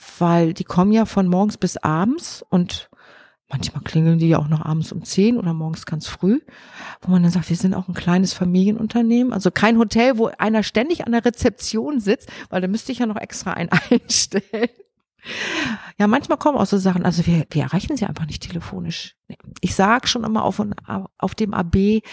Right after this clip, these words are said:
ähm, entweder sind wir gerade mit den Gästen oder mit den Pferden beschäftigt. Und manchmal sage ich auch einfach, wenn Gäste so kommen, „Warum haben wir sie nicht erreicht?“ Vielleicht waren wir mal einkaufen oder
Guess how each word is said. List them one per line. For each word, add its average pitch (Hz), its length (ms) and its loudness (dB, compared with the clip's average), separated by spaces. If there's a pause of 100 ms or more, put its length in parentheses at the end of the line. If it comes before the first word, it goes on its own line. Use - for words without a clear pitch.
(440)
ähm, 190 420 2
entweder 185 400 4
sind 240 260 0
wir 277 80 2
gerade 214 280 2
mit 196 140 2
den 185 140 0
Gästen 285 340 0 (220)
oder 226 220 4
mit 214 160 2
den 214 80 0
Pferden 254 420 2
beschäftigt. 196 800 -4 (480)
Und 170 100 -6
manchmal 180 340 2
sage 180 160 0
ich 170 120 -4
auch 175 60 -2
einfach, 185 360 0
wenn 170 140 2
Gäste 170 480 -2 (100)
so - 180 -2
kommen, 160 280 2
„Warum 165 200 4
haben 180 120 4
wir 175 100 4
sie 175 100 0
nicht 165 160 0
erreicht?“ 175 360 0 (520)
Vielleicht 196 480 0
waren 226 160 4
wir 202 80 6
mal 190 140 2
einkaufen 214 500 0
oder 156 180 -2